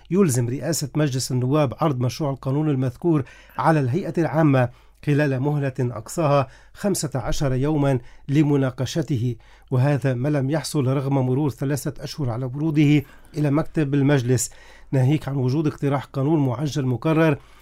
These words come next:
سبق أن تقدم به سبعة وستون نائباً لتعديل المادة مية واثناش من قانون الانتخاب المعنية بآلية اقتراع المغتربين،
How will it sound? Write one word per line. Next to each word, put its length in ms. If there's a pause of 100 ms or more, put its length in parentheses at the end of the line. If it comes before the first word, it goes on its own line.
(140)
سبق 420
أن 200
تقدم 460
به 220
سبعة 380
وستون 600
نائباً 320
لتعديل 500
المادة 380
مية 220
واثناش 600 (380)
من 160
قانون 360
الانتخاب 640
المعنية 500
بآلية 480
اقتراع 360
المغتربين، 680